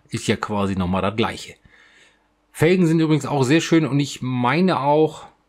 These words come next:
ja, sind die exklusiv hier zum ersten Mal, also das, das mögen mir so Teile-Freaks sagen, da bin ich immer nicht im Thema, aber die Felgen sehen auch sehr schön aus. Passt alles sehr, sehr gut. So,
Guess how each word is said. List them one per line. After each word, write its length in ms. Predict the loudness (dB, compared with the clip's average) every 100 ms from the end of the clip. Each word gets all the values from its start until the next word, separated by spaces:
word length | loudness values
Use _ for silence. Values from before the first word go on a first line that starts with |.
| _
ja, 160 | -14 -10
sind 160 | -8 -8
die 60 |
exklusiv 420 | -10 -10 -6 -4
hier 120 | -4 -4
zum 140 | -2
ersten 240 | -2 -2
Mal, 140 | 0 0
also 160 | 0
das, 220 | 0 0 0
das 200 | 0 4
mögen 180 | 4
mir 100 | 4
so 80 | 2
Teile-Freaks 640 | -2 -2 0 -2 -4 -4
sagen, 260 | -2 0 0
da 80 | -2
bin 140 | -2
ich 100 | -2
immer 120 | -2
nicht 120 | -2 -4
im 100 | -4
Thema, 340 | 0 0 -2 -8 -20 -18 -6
aber 120 | -4
die 60 | -2
Felgen 280 | 0 0
sehen 140 | 0 -2
auch 120 | -6
sehr 160 | -8 -8
schön 240 | -8 -12
aus. 240 | -14 -20 -20 _ -8
Passt 300 | -4 -4 -4
alles 240 | -8 -6
sehr, 120 | -6
sehr 140 | -6 -8
gut. 220 | -14 -20 _ _ -20 -20 -20 -20 _ _ _ _ _ _ _ _ _ _ _ _ _ -20 -8
So, 240 | -6 -6